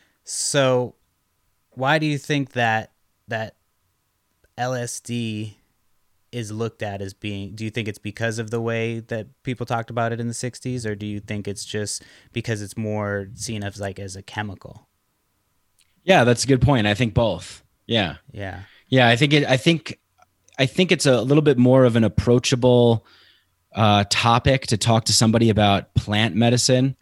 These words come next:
Speaker 1: Right.
Speaker 2: you know, uh, as opposed to, like, synthetic, because then there's the whole thing of dr-, you know, and it really doesn't make much sense because, you know, we prescribe people prescription medications and there's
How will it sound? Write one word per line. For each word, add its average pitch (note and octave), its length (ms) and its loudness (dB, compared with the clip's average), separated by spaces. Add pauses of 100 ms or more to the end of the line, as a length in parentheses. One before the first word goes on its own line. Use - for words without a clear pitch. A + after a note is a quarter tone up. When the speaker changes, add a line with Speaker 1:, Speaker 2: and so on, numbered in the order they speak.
Speaker 1:
Right. F#2 380 -6 (120)
Speaker 2:
you A2+ 160 -2
know, A#2 280 4
uh, G#2 280 4
as G2 180 2
opposed G#2 460 2
to, G#2+ 140 4
like, G2 300 0 (200)
synthetic, G#2+ 960 0 (320)
because A2+ 560 0 (360)
then A#2+ 160 4
there's A2+ 200 4
the A2 80 2
whole A2 320 2
thing A2+ 260 2
of G2 140 0 (320)
dr-, - 180 -6
you D#3 80 2
know, C3+ 100 4
and C3+ 100 2
it D#3 180 -2
really A#3 200 6
doesn't B2+ 200 4
make B2 200 2
much A2+ 220 4
sense G2+ 420 2
because, G#2 560 2
you A#2 80 0
know, G#2+ 120 2
we G#2+ 120 2
prescribe A#2 540 2
people G#2 480 4
prescription A2+ 500 0
medications G2+ 800 2
and G2 140 2
there's F#2+ 280 0